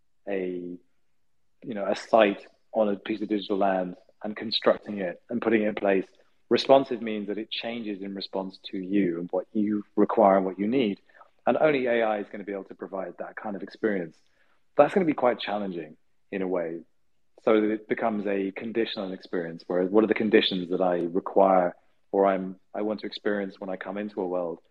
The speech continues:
and then the A I will supply that to you. That's going to make every,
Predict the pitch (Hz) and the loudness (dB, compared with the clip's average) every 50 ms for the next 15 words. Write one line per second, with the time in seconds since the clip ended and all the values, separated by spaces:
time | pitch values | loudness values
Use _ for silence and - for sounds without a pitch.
0 | _ _ _ _ _ - 104 104 107 104 104 107 104 101 107 104 101 101 98 95 | _ _ _ _ _ -8 -4 -2 -2 0 0 0 2 2 2 2 2 2 0 -2
1 | 92 92 - - - - - - - - - 101 98 101 98 98 - - _ - | -4 -8 -10 -14 -16 -14 -12 -12 -12 -10 -8 -6 -4 -4 -4 -6 -8 -10 _ -12
2 | 110 107 101 95 87 90 87 - _ _ _ _ _ _ _ _ _ _ _ _ | -10 -10 -10 -10 -12 -14 -16 -20 _ _ _ _ _ _ _ _ _ _ _ _
3 | _ _ _ - 127 131 143 151 127 113 - - - _ _ _ _ _ _ _ | _ _ _ 2 4 4 6 4 2 -2 -10 -20 -20 _ _ _ _ _ _ _
4 | _ - - - 131 120 120 117 110 107 104 98 98 101 104 101 107 101 110 | _ -14 -4 -2 -2 -2 -2 -2 -6 -6 -6 -4 -4 -4 -4 -6 -8 -10 -10